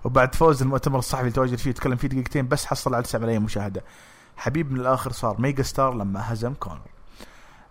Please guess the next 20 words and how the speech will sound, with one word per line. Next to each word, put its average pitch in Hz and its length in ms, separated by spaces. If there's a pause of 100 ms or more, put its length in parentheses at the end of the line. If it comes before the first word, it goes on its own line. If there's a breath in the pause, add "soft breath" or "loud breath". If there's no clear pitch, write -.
آم، 104 540
مين 170 180
بعد؟ 165 560
آم، 117 640
آه، 110 360
فهد 139 340
يقول: 120 160
"إيش 113 160
رأيكم 139 260
لو 123 60
تشامبا 139 380
يدخل 135 220
مرة 135 280
بأغنيته 139 480
مرة 123 200
بدون 120 200
أغنية، 127 320
يعني 120 340
يصير 117 260
منفصل؟" 123 360